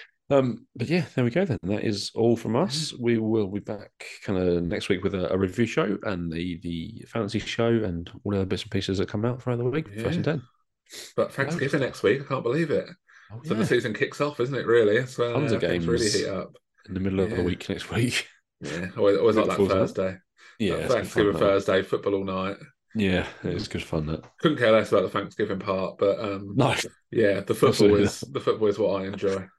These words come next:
Speaker 1: Yeah. That would be, oh, hang on, it's gonna clash with World Cup games as well, though.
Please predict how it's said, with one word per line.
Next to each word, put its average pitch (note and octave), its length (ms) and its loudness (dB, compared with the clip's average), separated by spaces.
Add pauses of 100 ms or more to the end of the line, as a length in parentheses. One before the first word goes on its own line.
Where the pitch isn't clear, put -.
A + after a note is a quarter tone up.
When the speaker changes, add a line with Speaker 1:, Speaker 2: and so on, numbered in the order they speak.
(240)
Speaker 1:
Yeah. G2 280 6 (320)
That - 300 -8 (400)
would - 100 -4
be, G2+ 320 4
oh, C3 160 -6
hang A#2+ 160 0
on, F#2 60 0
it's G2 100 -6
gonna A2+ 140 -4
clash - 260 -6
with F2 80 -2
World F#2 220 2
Cup - 220 -2
games F#2+ 220 -4
as E2+ 80 -10
well, A2+ 240 -2
though. - 100 -10